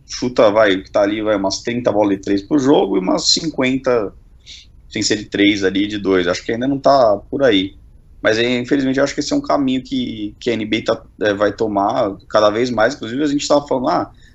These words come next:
tocar o Hassan, porque ele não se adapta muito bem no sistema, tamo jogando small ball, tem caras que conseguem defender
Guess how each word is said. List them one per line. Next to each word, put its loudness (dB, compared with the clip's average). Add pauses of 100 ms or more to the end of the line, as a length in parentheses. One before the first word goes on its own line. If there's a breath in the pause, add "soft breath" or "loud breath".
(140)
tocar -2
o 4
Hassan, 0
porque -6
ele -4
não 0
se -4
adapta 0
muito -4
bem -4
no -4
sistema, 0
tamo 0
jogando 0
small 2
ball, 4
tem -4
caras 0
que -16
conseguem -6
defender -4